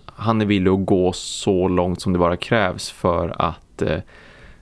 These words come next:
ja, tillfredsställa sina egna behov egentligen framför allt och inte så mycket Adams eller Barbaras.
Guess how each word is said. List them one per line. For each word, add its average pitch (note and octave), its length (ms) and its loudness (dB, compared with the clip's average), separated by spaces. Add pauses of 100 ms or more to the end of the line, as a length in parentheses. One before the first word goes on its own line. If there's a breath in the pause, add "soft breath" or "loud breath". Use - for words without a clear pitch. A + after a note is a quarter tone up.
ja, A2+ 480 2
tillfredsställa A#2 640 0
sina A#2 240 0
egna A#2 360 2
behov F2+ 320 2
egentligen F2+ 580 0
framför F2+ 520 -2
allt G#2 340 0
och F#2+ 80 2
inte F#2+ 200 -2
så - 140 -2
mycket G#2 360 0
Adams F#2 680 -2
eller F2 420 0
Barbaras. A#2 880 -2